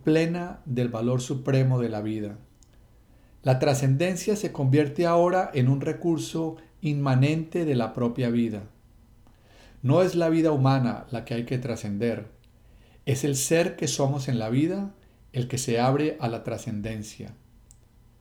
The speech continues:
"Lo que puede amarse en el hombre", nos dice Zaratustra, "es que él es una apertura". En el mundo de hoy,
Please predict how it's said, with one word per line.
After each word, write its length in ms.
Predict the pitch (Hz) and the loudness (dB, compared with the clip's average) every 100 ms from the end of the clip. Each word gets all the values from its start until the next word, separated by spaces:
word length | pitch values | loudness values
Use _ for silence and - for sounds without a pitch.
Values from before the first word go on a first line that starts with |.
| _ _ _ - - - - - | _ _ _ -20 -20 -20 -12 4
"Lo 200 | 131 135 | 6 8
que 140 | 143 | 6
puede 540 | 131 175 190 208 208 202 | 2 4 6 6 4 2
amarse 460 | 139 156 147 - 170 | 0 0 -2 -2 0
en 80 | |
el 120 | 131 135 | 4 4
hombre", 540 | 160 170 196 202 202 - 143 | 2 0 -2 -2 -4 -6 0
nos 140 | 120 | 0
dice 240 | 139 135 | 0 -2
Zaratustra, 800 | 151 131 120 - 156 - 196 202 - - - - - - - - | -2 -2 0 -2 -4 -4 -6 -6 -10 -20 -20 -20 -20 -20 -20 -12
"es 160 | - 127 | -6 -6
que 340 | - 131 135 | 0 4 4
él 300 | 143 156 156 - _ | 4 0 -4 -14 _
es 200 | 135 127 | -4 0
una 440 | 135 131 127 135 - - | 2 4 2 -2 -12 -10
apertura". 680 | 113 - 104 - 110 98 92 - _ - - _ _ _ _ _ _ _ _ _ _ _ _ - - - | -8 -4 -4 -4 -6 -6 -10 -18 _ -20 -20 _ _ _ _ _ _ _ _ _ _ _ _ -20 -20 -8
En 140 | - 151 | 0 2
el 120 | 165 | 4
mundo 340 | 196 233 240 254 | 6 6 6 6
de 120 | 165 | 6
hoy, 460 | 156 160 147 135 | 8 6 4 0